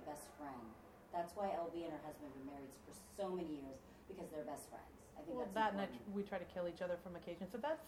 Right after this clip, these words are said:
Speaker 2: you know, gives some spice to it.
Speaker 1: Yeah.
Speaker 2: <laughs>
Speaker 1: He's spicy.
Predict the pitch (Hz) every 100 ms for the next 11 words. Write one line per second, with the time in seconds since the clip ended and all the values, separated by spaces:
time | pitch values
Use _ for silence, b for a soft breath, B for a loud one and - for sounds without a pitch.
0 | 254 269 220 240 - 202 - 185 180 -
1 | 165 151 - - - 494 403 240 185 -
2 | - - - - - - - - - -
3 | 403 - 170 156 - 165 185